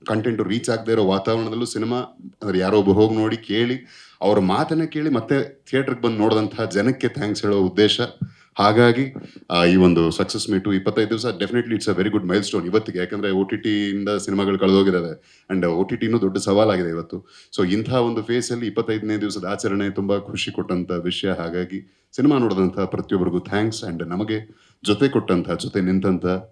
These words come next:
ಎಲ್ಲ, ಆ, ಮ-, ಮೀಡಿಯಂ, ಮೀಡಿಯಾದವರಾಗ್ಲಿ ಅಥವಾ ಸೋಷಿಯಲ್ ಮೀಡಿಯಾದವ್ರಾಗ್ಲಿ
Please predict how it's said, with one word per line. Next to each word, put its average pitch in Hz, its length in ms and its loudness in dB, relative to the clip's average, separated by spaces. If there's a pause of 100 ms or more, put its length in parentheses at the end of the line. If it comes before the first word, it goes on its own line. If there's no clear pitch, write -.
ಎಲ್ಲ, 92 200 0 (580)
ಆ, 80 180 -10
ಮ-, 87 280 -8
ಮೀಡಿಯಂ, 92 460 0
ಮೀಡಿಯಾದವರಾಗ್ಲಿ 87 640 -2
ಅಥವಾ 82 220 -12
ಸೋಷಿಯಲ್ 98 340 -4
ಮೀಡಿಯಾದವ್ರಾಗ್ಲಿ 85 600 -6